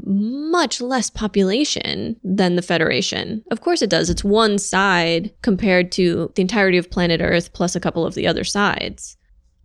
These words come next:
They certainly wouldn't have enough population to both field an army and staff a bunch of mines that they never controlled before, that they were not previously staffing.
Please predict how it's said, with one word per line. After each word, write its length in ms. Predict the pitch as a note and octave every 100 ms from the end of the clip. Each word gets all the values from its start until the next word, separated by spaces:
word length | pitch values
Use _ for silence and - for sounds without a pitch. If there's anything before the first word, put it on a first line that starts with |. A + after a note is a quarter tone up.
| _
They 220 | - G3+ A3
certainly 480 | - D4 F4 B3+
wouldn't 300 | G#3 G3+ F#3+
have 200 | G#3 F#3
enough 280 | F#3+ F#3+ F#3+
population 760 | - F#3 F#3 F3+ F3+ - F3 F3
to 100 | F#3
both 400 | F3 E3+ - -
field 380 | - A#3 A3 G3
an 100 | F3
army 540 | E3+ F3 F3 F3+ G#3 - -
and 600 | G#3 A3 A3+ G#3 G3 F#3+ -
staff 460 | - G#3 G#3 G3+
a 20 |
bunch 240 | G3+ G3 F#3+
of 80 | F3+
mines 480 | G3 G3+ G3 F#3
that 160 | - F3+
they 160 | G#3+ A#3
never 360 | A3 A3 G#3+
controlled 680 | G#3+ G#3 F#3 A#3+ C4+ C#4+ B3
before, 640 | F#3 - D#3+ A2+ G2 A3+ -
that 100 | F3+
they 100 | G3
were 140 | G#3
not 240 | B3 D4+ D#4+
previously 680 | - B3+ A#3+ G#3+ - F3+
staffing. 800 | E3+ - G3+ B3+ - C2+ - -